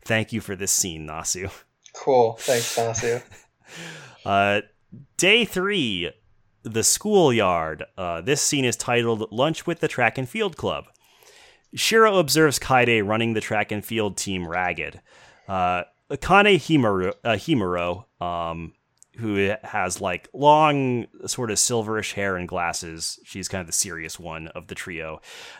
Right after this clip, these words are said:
Speaker 1: is there watching from the sidelines and explains that Kaide's goal is to take the freshmen to their very limits and drive them to despair. Shiro says she must be a sadist and remarks he'd probably quit after experiencing that.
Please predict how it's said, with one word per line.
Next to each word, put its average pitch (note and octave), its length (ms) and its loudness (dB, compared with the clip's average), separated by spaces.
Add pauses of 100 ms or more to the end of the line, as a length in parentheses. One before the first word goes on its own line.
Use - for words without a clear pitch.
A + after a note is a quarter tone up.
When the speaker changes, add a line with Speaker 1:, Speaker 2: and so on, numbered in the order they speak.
(220)
Speaker 1:
is G2 160 -2
there F#2+ 260 -2
watching A#2+ 380 0
from A2+ 140 -6
the G2 60 -4
sidelines E2+ 840 -4
and F#2+ 160 -8
explains D3 460 -2
that A2+ 180 -4
Kaide's C#3 500 4
goal F2 320 -4
is F2+ 160 -6
to F2 120 -10
take B2 240 -6
the A#2 60 -6
freshmen A2 500 -4
to G2+ 120 -8
their F2 180 -4
very A2 300 -2
limits F2 340 -6
and F2 140 -8
drive F2+ 300 -4
them F#2 140 -4
to - 100 -18
despair. D#2 580 -6 (880)
Shiro G#3 300 4
says F#3 260 6
she F#3 160 0
must E3 220 2
be D3+ 120 -2
a A#2 40 0
sadist B2+ 500 4
and A2+ 140 -4
remarks B2+ 380 -2
he'd A#2 180 -8
probably C3 320 2
quit A2 260 0
after F2+ 320 -4
experiencing F2+ 640 -6
that. D#2+ 320 -8